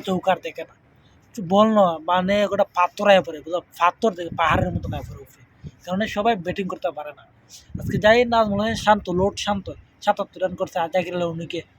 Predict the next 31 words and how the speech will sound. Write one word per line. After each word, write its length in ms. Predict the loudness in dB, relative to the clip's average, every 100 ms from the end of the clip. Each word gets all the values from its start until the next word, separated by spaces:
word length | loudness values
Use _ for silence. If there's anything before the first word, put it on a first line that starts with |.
| _ -16
পঁয়তাল্লিশ 340 | 0 2 2 0
রান 80 | -4 -6
করছে। 180 | -10 -10 -12 -20 -20 -14 -12 -8 -8 -6 -10 -8 0
ব্যাস, 180 | 0 0 -6 -18 -10 0
এই 80 | 2 2
রান। 120 | -2 -10 -18 -20 -20 _ -20 -20 _ _ -2
মানে 180 | 4 6 8
আড়াইশো 300 | 6 6 0 2 2
গন্ডি 240 | 4 2 4
ফারাইতই 360 | 4 4 0 -6
না। 60 | -10 -20 _ _ _
তিনশো 280 | -4 2 4
বলে 140 | 6 6 4 -2
খেলা, 240 | 0 2 0 -4 _ _ -20 _ -2 4
আড়াইশো 260 | 4 4 2
রানও 180 | 2 0 -4
করতে 160 | -14
পারে 140 | -16 -16
না। 40 | -20 _ _ _ _ -2
দুই 160 | 2 4
ম্যাচেই 320 | 2 4 4 2 -4
এখন 180 | -4 -2
ধরছে 180 | -2 -2 0
দুশো 180 | 2 4 4
আড়াইশ, 220 | 2 0 -2 0 0
আর 60 | 0
এখন 120 | 0 -2
ধরছে 160 | -2 -4
দুশো 240 | -4 -4 -6 -6 -10 -10 -14 -14 -10
পঁয়ত্রিশ। 340 | -8 -6 -8 -10 -8 -10 -10 -20 -20 -20 _ -20 _ _ -20 _ _ _
বুঝছেন? 240 | -8 -6